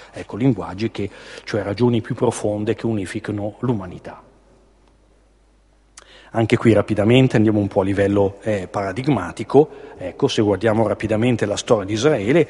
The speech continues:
troviamo anche qui varie forme di politica notate, intrecciate sempre con l'attesa di fede di Israele. Questo è un po' la, eh, la, il tratto tipico,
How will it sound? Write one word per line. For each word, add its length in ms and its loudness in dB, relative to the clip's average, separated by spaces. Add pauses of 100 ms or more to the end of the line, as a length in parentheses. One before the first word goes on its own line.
(220)
troviamo 440 -2
anche 180 -4
qui 220 2
varie 260 0
forme 540 2 (120)
di 200 -4
politica 720 0
notate, 720 0 (300)
intrecciate 840 0
sempre 460 0
con 140 0
l'attesa 380 -2
di 100 -6
fede 320 -8
di 100 -10
Israele. 640 -10
Questo 320 -8
è 60 -6
un 80 -10
po' 200 -4
la, 240 -8 (280)
eh, 240 -8
la, 360 -12
il 280 -14
tratto 340 -8
tipico, 600 -6